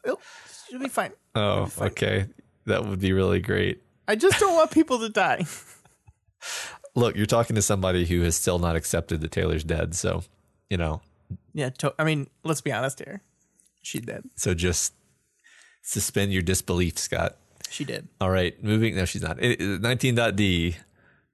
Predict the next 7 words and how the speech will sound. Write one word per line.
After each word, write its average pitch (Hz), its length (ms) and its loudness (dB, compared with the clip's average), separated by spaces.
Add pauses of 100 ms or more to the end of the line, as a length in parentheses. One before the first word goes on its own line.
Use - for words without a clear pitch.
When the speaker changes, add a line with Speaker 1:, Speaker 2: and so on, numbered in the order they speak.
(280)
Speaker 2:
and 92 140 0
we 92 80 2
begin 120 720 2
the 98 80 0
Moon 92 260 2
Song 78 300 0
interlude. 78 540 0